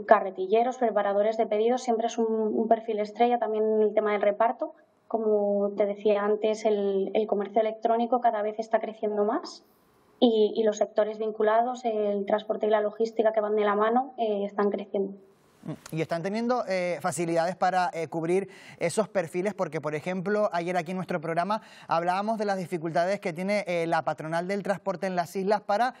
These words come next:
Speaker 2: encontrar conductores.
Speaker 1: Sí, eh, nos estamos, eh, encontrando esas, ese tipo de dificultades por el tema de, de la cualificación, sobre todo, lo que te comentaba, no,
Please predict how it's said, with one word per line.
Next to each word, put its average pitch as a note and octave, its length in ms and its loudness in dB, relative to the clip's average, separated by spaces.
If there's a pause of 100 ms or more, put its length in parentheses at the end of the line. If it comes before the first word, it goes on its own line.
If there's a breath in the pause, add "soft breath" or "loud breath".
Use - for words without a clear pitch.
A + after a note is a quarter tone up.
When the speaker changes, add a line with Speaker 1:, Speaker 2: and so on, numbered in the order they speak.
(140 loud breath)
Speaker 2:
encontrar E3+ 520 -2
conductores. F3 600 -2 (1400)
Speaker 1:
Sí, A3+ 320 4 (260)
eh, G#3 500 2
nos A3 180 4
estamos, G#3+ 500 -2
eh, G#3+ 280 2
encontrando G#3+ 480 0
esas, A3 220 -6
ese A#3+ 200 0
tipo A3 200 -2
de G#3+ 120 2
dificultades A3 880 0
por A#3 140 -2
el G#3+ 100 -2
tema G#3 220 0
de, G#3 460 0 (420 loud breath)
de A3+ 160 6
la G3+ 140 -2
cualificación, G#3 1040 0 (300)
sobre G#3 320 2
todo, A3+ 360 0 (360)
lo A#3+ 60 -6
que A#3+ 100 0
te A3 60 -4
comentaba, G#3+ 340 4
no, A3 520 4